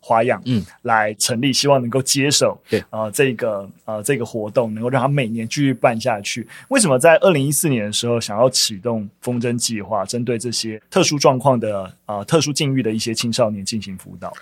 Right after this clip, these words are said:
Speaker 2: 这个事情有两个，两个层面。
Speaker 1: 嗯。
Speaker 2: 先讲一个比较实际的，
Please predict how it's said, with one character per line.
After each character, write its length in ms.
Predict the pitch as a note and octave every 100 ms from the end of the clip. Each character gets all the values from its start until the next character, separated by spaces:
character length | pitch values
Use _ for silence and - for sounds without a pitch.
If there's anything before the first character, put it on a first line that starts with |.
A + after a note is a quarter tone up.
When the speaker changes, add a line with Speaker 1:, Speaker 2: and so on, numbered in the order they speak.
| _ _ _
Speaker 2:
这 140 | -
个 120 | G#3+ D3+
事 220 | - F3
情 100 | A2+
有 80 | G#2
两 220 | G2 F2
个， 240 | F2+ F2 F2 _
两 180 | A2
个 80 | G#2
层 180 | G2+ -
面。 200 | F2+ G2+ - -
Speaker 1:
嗯。 140 | F#2+ -
Speaker 2:
先 260 | - E3+ E3+
讲 240 | C#3+ G#2+
一 80 | G#2+
个 160 | G#2+ A2
比 160 | -
较 640 | G2 C#3 B2+ A2+ A2 G#2+ G#2+
实 280 | - - F#2+
际 220 | - G#2+
的， 100 | -